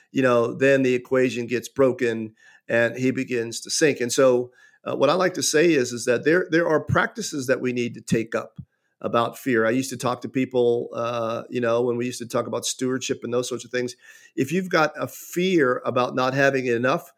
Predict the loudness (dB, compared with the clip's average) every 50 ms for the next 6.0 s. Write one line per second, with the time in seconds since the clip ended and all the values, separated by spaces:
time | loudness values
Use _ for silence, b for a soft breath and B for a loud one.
0 | b b b b b -4 0 2 2 4 2 2 2 2 2 2 2 2 0 0
1 | 0 0 0 -2 -2 0 0 0 0 2 -2 -2 -2 -2 -4 -2 0 2 2 2
2 | 2 0 -2 -4 -4 -4 -4 -4 -4 -4 -2 0 0 0 0 0 -2 -6 -2 2
3 | 2 2 2 0 -4 -8 -8 -8 -4 0 2 2 2 2 2 0 2 2 2 2
4 | 2 0 -2 -4 -6 b b b b -12 -10 -4 0 0 0 2 2 0 -2 0
5 | 0 0 2 2 2 4 2 2 2 0 0 -2 -4 -4 -2 -2 -2 -4 -6 -10